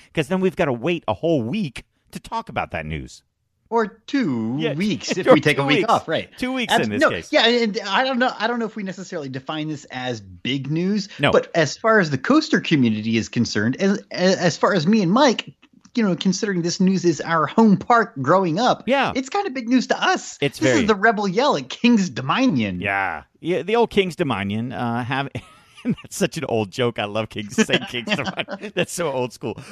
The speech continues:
Speaker 1: But <laughs> you've gotta go back to season one or two to get that. But, yeah, King's Dominion, um,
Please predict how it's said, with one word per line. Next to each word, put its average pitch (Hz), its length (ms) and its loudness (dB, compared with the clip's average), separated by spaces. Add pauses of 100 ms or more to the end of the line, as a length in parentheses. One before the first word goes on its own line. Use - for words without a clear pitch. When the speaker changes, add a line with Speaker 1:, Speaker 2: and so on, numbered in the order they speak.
(100)
Speaker 1:
But 175 200 4 (300)
<laughs> - 280 -20
you've 247 140 -12
gotta 175 200 -2
go 160 100 -4
back 139 240 0
to 208 100 -10
season 127 380 -6
one 113 160 0
or 98 60 -4
two 110 200 -8
to 90 60 -8
get 85 220 -10
that. 101 180 -4 (280)
But, 180 180 -2 (180)
yeah, 202 160 2
King's 254 320 -4
Dominion, 175 560 -4 (380)
um, 143 340 -2